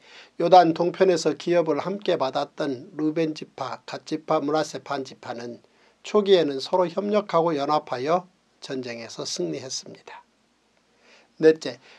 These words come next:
요단 동편에서 먼저 기업을 받았던 르벤 지파와 갓 지파는 처음 마음을 잃어버리고 비옥한 그 땅에서 점차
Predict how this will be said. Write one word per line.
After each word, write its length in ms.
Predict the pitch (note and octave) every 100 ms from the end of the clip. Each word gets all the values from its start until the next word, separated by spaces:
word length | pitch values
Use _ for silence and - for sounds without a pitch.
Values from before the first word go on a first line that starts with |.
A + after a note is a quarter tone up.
| _
요단 340 | D#3+ E3+ G#3+ G#3+
동편에서 720 | G#3 G3+ G3 F#3+ D#3+ C#3 -
먼저 340 | E3 F#3+ G3
기업을 400 | G#3 G3 F3+ F#3
받았던 600 | F3 C#3+ D#3 - F3 C3+ B2+
르벤 320 | D#3 F3 F#3
지파와 540 | F3+ F3 F3 F3+ F3
갓 180 | - C#3+
지파는 600 | - - D#3 F3+ C3 F3 - _
처음 400 | - A#3 B3 A3+
마음을 480 | D3+ C#3+ D#3+ F3+ F#3+
잃어버리고 720 | C#3+ C3 C#3 A#2 - B2+ A#2 - - - _
비옥한 480 | - E3 D#3 - C3+
그 140 | C3 -
땅에서 400 | - D#3 D#3 D#3+
점차 480 | E3 E3 F#3+ G3+